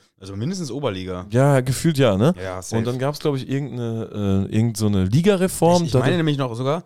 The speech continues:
Speaker 1: sorry, dass ich dich unterbreche, aber ich meine sogar, dass ich Schweinfurt, äh, den Ground gemacht hab bei irgend so einem Oberliga-Aufstiegsspiel damals.
Speaker 2: Ja, kann gut sein,
Speaker 1: Irgendwie
Speaker 2: kann gut
Speaker 1: sowas
Speaker 2: sein.
Speaker 1: hab ich mal, also Ober-, vielleicht sogar noch unter Oberliga,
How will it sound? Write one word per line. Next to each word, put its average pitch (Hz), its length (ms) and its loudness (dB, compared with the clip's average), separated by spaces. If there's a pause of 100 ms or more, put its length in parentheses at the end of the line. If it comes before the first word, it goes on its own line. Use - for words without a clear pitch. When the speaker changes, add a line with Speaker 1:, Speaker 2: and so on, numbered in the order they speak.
(120)
Speaker 1:
sorry, 143 300 -4
dass 131 100 -10
ich 120 60 -12
dich 131 80 -10
unterbreche, 127 440 -4 (280)
aber 110 80 -4
ich 101 100 -4
meine 123 220 0
sogar, 131 140 -2
dass 113 100 -8
ich - 200 -14
Schweinfurt, 131 600 -8
äh, 113 180 -6
den 110 180 -6
Ground 117 200 -4
gemacht 117 220 -6
hab 117 80 -8 (340)
bei - 80 -20
irgend 117 240 -8
so 117 60 -4
einem 107 260 -2 (460)
Oberliga-Aufstiegsspiel 127 1600 -4
damals. 90 600 -8
Speaker 2:
Ja, 123 160 0
kann 151 140 0
gut 151 140 -4
sein, 131 280 -2
Speaker 1:
Irgendwie 117 120 -6
Speaker 2:
kann - 80 -2
gut 107 100 -2
Speaker 1:
sowas - 20 -4
Speaker 2:
sein. 131 120 0
Speaker 1:
hab 101 60 0
ich 92 60 -6
mal, 90 60 -10
also 104 220 -6
Ober-, 110 240 -12
vielleicht 101 220 -16
sogar 101 140 -10
noch 104 100 -10
unter 110 220 -12
Oberliga, 90 480 -10